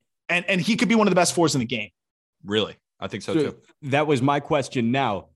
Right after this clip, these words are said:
Speaker 3: moving forward, if Anthopoulos had to choose one to extend, is it Ian Anderson or is it Kyle Wright?
Speaker 1: Um, give me
Speaker 2: Oh.
Speaker 1: Ian just 'cause of the postseason performance, but, but I'll say this,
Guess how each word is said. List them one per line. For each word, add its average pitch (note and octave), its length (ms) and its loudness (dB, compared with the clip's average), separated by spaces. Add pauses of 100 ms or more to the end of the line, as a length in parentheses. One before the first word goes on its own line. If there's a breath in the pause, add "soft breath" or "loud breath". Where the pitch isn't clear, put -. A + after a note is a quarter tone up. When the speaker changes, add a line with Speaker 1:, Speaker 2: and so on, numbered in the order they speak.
(140)
Speaker 3:
moving D#3 440 0
forward, B2+ 540 -4
if G#2 100 -12
Anthopoulos C#3+ 840 -4
had C3+ 360 -6
to C#3 100 -8
choose C3 400 -6
one B2+ 300 -2
to B2 100 0
extend, B2 480 -6
is G2 140 -10
it F#2+ 120 -14
Ian A#2+ 220 -4
Anderson C#3 560 -6
or B2 140 -4
is A2+ 100 -6
it A#2+ 100 -10
Kyle A2+ 280 -4
Wright? G2+ 260 -6 (800)
Speaker 1:
Um, G3 220 0 (100)
give G#3+ 200 4
me A#3+ 180 2
Speaker 2:
Oh. F#3 100 2
Speaker 1:
Ian F3+ 280 4
just E3+ 180 0
'cause D#3+ 220 2
of D#3 40 2
the D#3 60 4
postseason D3+ 680 0
performance, C3 680 -2
but, C#3+ 300 -2 (100)
but D#3 120 2
I'll D#3+ 120 6
say D#3 220 2
this, C#3+ 240 2